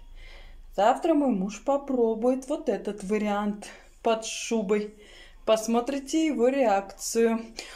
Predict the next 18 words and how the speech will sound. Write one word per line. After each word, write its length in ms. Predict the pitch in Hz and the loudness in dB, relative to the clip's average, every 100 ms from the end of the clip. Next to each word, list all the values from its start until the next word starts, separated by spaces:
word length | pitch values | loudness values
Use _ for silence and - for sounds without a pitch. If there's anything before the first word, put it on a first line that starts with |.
| - | -2
Украшать 640 | 240 320 311 370 427 427 | 2 4 4 4 2 6
ничем 460 | 349 269 294 320 302 | 6 6 4 6 6
не 80 | 247 | 4
буду. 340 | 202 202 202 | 2 0 0
Я 280 | 208 302 381 | 4 6 6
никогда 380 | 294 233 220 269 | 4 2 4 4
ничем 360 | 254 254 220 | 4 2 2
не 80 | 208 | 0
украшаю. 560 | 190 190 185 196 190 190 | 2 0 2 2 2 2
Кто 220 | - 247 | 2 4
хочет, 420 | 339 403 294 254 | 4 2 0 0
я 100 | 220 | 0
знаю, 340 | 214 302 330 254 | 2 4 4 2
чем-то 340 | 247 208 208 | 0 0 -2
украшает 580 | 208 254 277 415 427 415 | 2 2 4 4 2 2
сверху, 420 | 320 330 320 269 | 2 2 2 -2
я 240 | 226 311 320 | 2 4 4
нет. 440 | 151 139 127 | 2 -4 -6